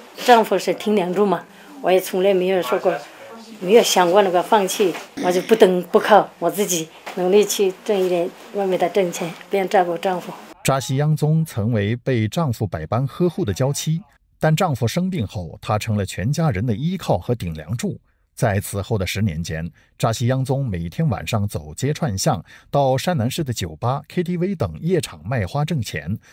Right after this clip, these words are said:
Speaker 2: 供子女上学至双双大学毕业。白天则回到家里无微不至地照顾丈夫，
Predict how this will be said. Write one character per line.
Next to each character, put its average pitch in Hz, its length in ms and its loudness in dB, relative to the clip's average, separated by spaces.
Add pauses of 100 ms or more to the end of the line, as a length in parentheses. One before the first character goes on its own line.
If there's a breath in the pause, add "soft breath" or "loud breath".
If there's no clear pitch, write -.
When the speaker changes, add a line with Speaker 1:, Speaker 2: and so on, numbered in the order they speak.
Speaker 2:
供 202 240 2
子 113 180 -2
女 117 160 0
上 98 220 -2
学 85 320 -4
至 78 240 -2
双 147 260 0
双 139 240 -2
大 143 160 -8
学 92 200 -6
毕 85 160 -6
业。 78 260 -6 (380 soft breath)
白 160 160 2
天 160 260 4
则 135 160 2
回 - 160 0
到 123 100 2
家 143 220 0
里 98 220 -4
无 - 180 0
微 175 140 2
不 117 200 -2
至 180 160 -2
地 101 120 2
照 117 160 -2
顾 104 100 -4
丈 113 220 0
夫， 76 280 -12